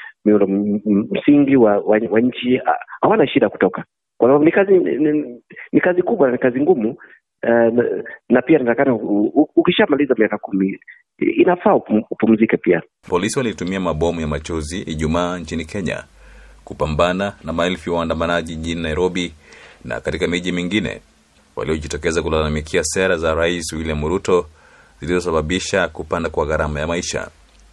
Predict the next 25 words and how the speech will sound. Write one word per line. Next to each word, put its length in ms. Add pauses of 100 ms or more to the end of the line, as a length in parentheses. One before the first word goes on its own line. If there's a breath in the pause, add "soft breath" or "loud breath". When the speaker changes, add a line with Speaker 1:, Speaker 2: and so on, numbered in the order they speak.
(140)
Speaker 2:
Wakiongozwa 500
na 80
kiongozi 360
wa 60
upinzani 440
Raila 220
Odinga, 480 (180)
waandamanaji 560
walijaribu 480
kufika 360
katika 440
viwanja 540
vya 180
Uhuru 280
Park 360 (520 soft breath)
katikati 380
mwa 160
jiji, 420 (240)
lakini 280
polisi 360
walitumia 640
maji 540 (360 loud breath)
ya 100
kuwasha 540
kuwasambaratisha. 880